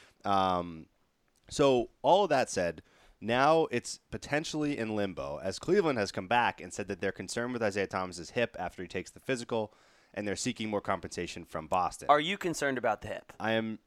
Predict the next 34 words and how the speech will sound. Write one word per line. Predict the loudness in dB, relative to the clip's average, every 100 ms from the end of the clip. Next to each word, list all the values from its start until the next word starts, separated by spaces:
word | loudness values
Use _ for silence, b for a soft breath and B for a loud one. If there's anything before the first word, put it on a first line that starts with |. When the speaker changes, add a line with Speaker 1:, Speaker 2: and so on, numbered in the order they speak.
| -6
Speaker 1:
Oh, | 2 2
the | 2
hip, | 4 4
absolutely. | 4 0 -6 -8 -12 -16 _ -10
Speaker 2:
Yeah. | -4
Speaker 1:
I'm, | -2 -2
I'm | 0
absolutely | 2 0 -2 -4
concerned | -4 -4
about | -2 -4
the |
hip, | -2 -4 -4
and, | -6
and, | -2 -4 -4 -10 b b b _
uh, | 2 4 2 2 -2 -6 -12 _ _ _ -8
you | -2
know, | 0 -2 -6
f-, | -18 -8
the |
Celtics | 0 2 2 0
can't | -6 -8 -4
have | -6
this | -6
trade | -8 -8 -6
collapse | -4 -4 -4
on | -6 -12
them. | -18 -18
I | -12
mean, | -10 -8
they | -10
can't | -8 -10 -12
because | -8 -6 -6 -10 b b b -10
n-, | -10 -8
now | -2 2 4 2